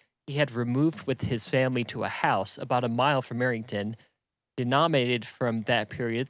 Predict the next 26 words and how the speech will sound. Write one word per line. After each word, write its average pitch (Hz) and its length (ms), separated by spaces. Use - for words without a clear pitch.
Lucas 117 360
Lodge, 131 460
where 117 180
he 131 220
could 117 200
think 120 260
with 107 120
pleasure 123 400
on 110 100
his 110 180
own 113 160
importance, 127 600
and, 170 340
unshackled 143 520
by 120 160
business, 123 480
occupy 147 440
himself 117 460
solely 143 520
in 117 420
being 139 280
servile 120 480
to - 200
all 120 220
the 120 120
world. 101 420